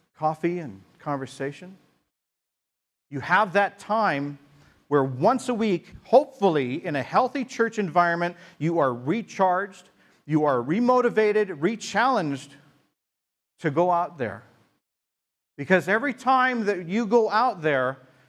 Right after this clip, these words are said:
there is something out there that is going to want to rock your faith.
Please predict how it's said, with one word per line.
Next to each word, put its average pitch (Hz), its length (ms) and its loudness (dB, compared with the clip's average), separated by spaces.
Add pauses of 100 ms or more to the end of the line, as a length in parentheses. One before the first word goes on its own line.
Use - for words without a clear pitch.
(120)
there 202 200 4
is 208 160 -2
something 269 640 0
out 247 300 2
there 151 400 0 (280)
that 160 160 6
is 147 140 -6
going 165 300 -2
to 156 140 -6
want 143 280 -4
to 151 120 -6
rock 127 360 -2
your 120 80 -10
faith. 95 360 -12